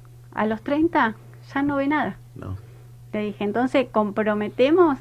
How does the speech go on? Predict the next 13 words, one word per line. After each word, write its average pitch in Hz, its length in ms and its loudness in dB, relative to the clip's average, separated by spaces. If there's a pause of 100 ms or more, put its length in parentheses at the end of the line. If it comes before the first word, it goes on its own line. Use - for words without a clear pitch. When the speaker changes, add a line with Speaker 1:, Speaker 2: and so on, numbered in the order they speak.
(600)
Speaker 1:
a 220 140 4
la 220 100 2
ayuda 277 420 4
de 220 160 4
la 208 200 4
abuela 269 560 6 (520)
que 220 160 2
hoy 262 340 6 (760)
le 226 120 0
damos 285 360 8
esa 262 240 4
donación, 233 560 4 (880)
eh, 214 640 0